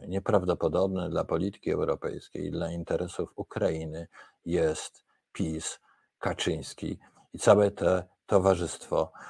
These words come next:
które nic nie rozumie, co się dzieje w świecie,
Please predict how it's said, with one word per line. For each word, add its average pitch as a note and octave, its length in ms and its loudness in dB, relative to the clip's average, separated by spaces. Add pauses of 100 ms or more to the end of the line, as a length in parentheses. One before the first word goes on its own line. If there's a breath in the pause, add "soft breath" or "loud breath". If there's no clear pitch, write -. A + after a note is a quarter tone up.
(280 loud breath)
które F#2 300 2
nic G#2 260 4
nie F#2 140 2
rozumie, E2+ 400 0
co D2+ 140 -6
się D2+ 180 -6
dzieje D#2 340 -2
w - 60 -12
świecie, B2+ 640 -2